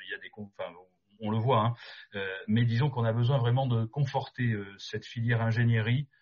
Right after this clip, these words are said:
euh, pour que vraiment on atteigne, euh, on puisse répondre vraiment à, à la demande aujourd'hui des élus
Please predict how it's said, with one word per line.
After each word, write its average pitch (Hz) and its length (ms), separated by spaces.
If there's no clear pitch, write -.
euh, 101 280
pour 120 200
que - 100
vraiment 120 420
on 120 80
atteigne, 117 480
euh, 101 280
on 104 100
puisse 127 240
répondre 139 580
vraiment 120 540
à, 104 140
à 101 60
la 104 100
demande 123 420
aujourd'hui 113 480
des 110 260
élus 127 380